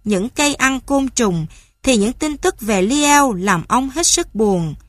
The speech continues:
Lyell, nhà địa chất học danh tiếng, người đã viết nên những tập sách có ảnh hưởng, tác động lớn đến Darwin, vừa qua đời sau bao tháng ngày chịu đựng cảnh mù lòa tật bệnh.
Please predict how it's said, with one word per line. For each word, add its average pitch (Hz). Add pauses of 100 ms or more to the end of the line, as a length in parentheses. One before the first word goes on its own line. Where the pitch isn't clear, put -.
(340)
Lyell, 240 (400)
nhà 214
địa 190
chất 330
học 226
danh 277
tiếng, 277 (300)
người 233
đã 220
viết 320
nên 285
những 214
tập -
sách -
có 339
ảnh 240
hưởng, 226 (320)
tác 349
động 226
lớn 214
đến 311
Darwin, 294 (340)
vừa 190
qua 269
đời 185
sau 262
bao 269
tháng 277
ngày 202
chịu 180
đựng 175
cảnh 190
mù 240
lòa 185
tật -
bệnh. 165